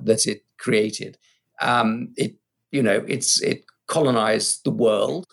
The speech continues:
Um, it enslaved people. Um, and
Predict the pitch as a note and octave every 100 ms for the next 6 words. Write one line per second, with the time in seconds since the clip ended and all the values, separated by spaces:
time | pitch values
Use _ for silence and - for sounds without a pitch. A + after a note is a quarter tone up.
0 | _ _ _ _ - G#2+ G#2+ A2 - -
1 | A#2+ - - C3 A#2+ - B2 A#2 G2+ -
2 | - - - - - - - - - -
3 | - - A2+ A2+ A2+ A2 A2+ B2 - -
4 | A#2+ B2 C3 A#2 A#2